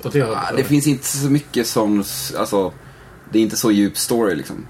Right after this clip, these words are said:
Speaker 2: Det är en typisk Castlevania-story, om jag ändå ska
Speaker 1: Mm.
Speaker 2: dra de, dra de liknelserna.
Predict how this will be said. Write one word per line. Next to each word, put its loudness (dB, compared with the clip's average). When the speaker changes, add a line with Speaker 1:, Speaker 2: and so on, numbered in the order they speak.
Speaker 2:
Det 2
är 0
en 0
typisk -2
Castlevania-story, -2
om -4
jag -4
ändå -4
ska -4
Speaker 1:
Mm. -4
Speaker 2:
dra -2
de, -2
dra 0
de -2
liknelserna. -4